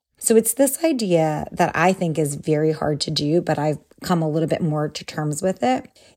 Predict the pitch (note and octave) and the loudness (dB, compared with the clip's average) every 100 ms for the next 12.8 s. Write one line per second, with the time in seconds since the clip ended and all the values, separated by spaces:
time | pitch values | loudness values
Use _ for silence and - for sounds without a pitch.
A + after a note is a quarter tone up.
0 | _ G#3+ G3+ G#3 F#3 F3+ - F#3+ F#3+ F3 | _ 2 4 2 2 2 -2 0 2 2
1 | D3+ F3+ A3+ A#3 A3 - E3+ D#3 D3 D3+ | 2 4 6 4 2 0 -4 -4 -4 -4
2 | - - C#3 C#3+ F3 F#3+ A3 A3+ _ _ | -4 -4 -4 0 2 2 0 -6 _ _
3 | _ _ - - - F3 E3 - E3 D3+ | _ _ -2 -2 -2 -2 -4 -4 -2 -2
4 | F3 G#3+ A3 - - _ _ - G3+ F#3+ | 0 4 4 4 -8 _ _ 0 2 4
5 | F3 G3+ G3 E3 D3+ - E3+ D#3+ D#3 - | 2 2 2 0 -2 -4 -2 0 0 -2
6 | A#2+ A1 - - _ - A3 A#3+ A3+ G#3 | -4 -4 -6 -12 _ -4 0 4 6 4
7 | G3+ - _ _ _ A3+ C4+ D#4 C#4+ F#3+ | -4 -14 _ _ _ 4 6 4 2 2
8 | E3+ E3+ E3+ D#3+ E3 D#3+ D3+ D#3 D#3+ D#3 | 2 2 2 2 2 0 0 -2 -2 -4
9 | D3+ D#3+ D#3+ D3+ - - F#3 G#3 G3 E3 | -4 -2 0 0 -6 -4 -2 0 0 -2
10 | - - F#3+ D#3 C#3+ C#3+ D3 D3 _ _ | -6 0 2 4 2 -2 -4 -8 _ _
11 | _ F3+ F3 - E3 E3 - E3 E3 E3 | _ 2 2 2 -2 -2 -2 -4 -2 -2
12 | D#3+ D#3+ D#3+ D3+ D3 F#3 G3+ | -4 -2 -2 0 0 0 -2